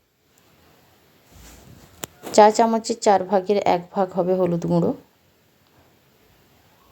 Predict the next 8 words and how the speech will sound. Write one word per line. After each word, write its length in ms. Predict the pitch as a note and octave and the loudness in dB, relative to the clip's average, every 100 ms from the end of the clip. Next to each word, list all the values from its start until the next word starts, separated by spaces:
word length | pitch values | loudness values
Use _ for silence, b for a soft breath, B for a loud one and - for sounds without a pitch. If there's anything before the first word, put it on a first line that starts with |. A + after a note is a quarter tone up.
| - | 2
তারপর 300 | - G#3+ A3+ A3+ | 4 4 2 -2
দিচ্ছি 260 | G#3+ G#3 - A#3 | -4 -4 0 4
দেখো, 260 | G#3 F#3+ B3+ E4+ _ _ _ _ - | 2 2 -6 -6 _ _ _ _ -6
নর্মাল 400 | G#3 G3+ G#3+ G#3+ | -2 0 2 4
রেড 160 | G#3 G3+ - | 2 0 0
চিলি 180 | G#3 | 0
পাউডার, 420 | G#3 F#3 F3 F#3+ A#3+ - _ _ _ _ _ _ _ _ _ _ _ _ _ _ _ _ _ _ _ _ - _ _ _ | 4 2 4 2 0 -8 _ _ _ _ _ _ _ _ _ _ _ _ _ _ _ _ _ _ _ _ -20 _ _ _
মাপটা 360 | G#3 G#3+ G3+ A3+ | 2 2 4 2